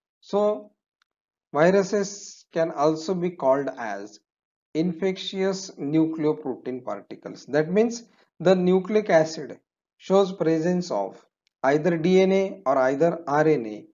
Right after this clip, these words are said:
and along with this D N A and R N A, they show presence of proteins. Hence, they are also called as, or viruses are also called as infectious nucleoprotein particles.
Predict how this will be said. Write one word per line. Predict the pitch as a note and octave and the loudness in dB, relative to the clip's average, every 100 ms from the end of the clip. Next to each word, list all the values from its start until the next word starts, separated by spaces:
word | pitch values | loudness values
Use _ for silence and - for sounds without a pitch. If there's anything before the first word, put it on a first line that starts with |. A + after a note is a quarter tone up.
| _ _ _ A#2+ | _ _ _ -6
and | C3+ | -2
along | C#3+ F3+ G3 | 0 2 0
with | G3 F#3 | -2 -2
this | F#3 E3 | -2 -4
D | D3 E3 | -2 0
N | E3+ E3+ | 2 0
A | |
and | E3 | 0
R | C3+ C3 | 0 0
N | D3 A2+ | -2 -4
A, | G2+ - _ _ _ _ _ _ _ _ | -10 -16 _ _ _ _ _ _ _ _
they | B2+ C3+ E3 | -4 2 2
show | F#3+ F3+ | 2 -2
presence | F#3 E3 E3 D#3+ - | 0 -2 -2 -4 -6
of | B2+ B2+ F3 - _ _ _ _ _ G3+ | -2 0 0 -2 _ _ _ _ _ 4
proteins. | G#3 F3 C3+ G#2 - _ _ _ _ _ | 4 4 0 -4 -14 _ _ _ _ _
Hence, | F3+ A3 - - - | 2 2 -2 -10 -8
they | D#3 F3+ | 2 4
are | E3+ | 6
also | D#3+ D#3+ F3 D#3+ | 4 2 -6 -2
called | D3+ D3 C#3 | 2 2 2
as, | C3 D3 G#3 - _ _ _ _ _ | 0 2 0 -6 _ _ _ _ _
or | C#3 C#3+ | -4 0
viruses | C3+ D#3 E3+ F3+ E3 | 2 2 2 -2 2
are | D#3 | 2
also | D#3 - E3 | 2 -4 -6
called | - D3 C#3+ | 2 2 2
as | A#2+ A#2+ D#3+ - _ _ _ | -2 -2 -6 -10 _ _ _
infectious | E3+ F#3 F#3+ F#3 - E3+ G#3+ - | 0 2 0 -2 -2 0 0 0
nucleoprotein | D#3+ D3 D3 C#3 D3+ D3+ A#3 C#4 - _ _ - D3 C#3 D#3 D#3 | -6 -2 -2 -2 -2 0 0 -4 -16 _ _ -6 -4 -2 -4 0
particles. | C3+ A2+ - F3+ - G#2 - - | -2 -2 -10 -14 -12 -14 -16 -20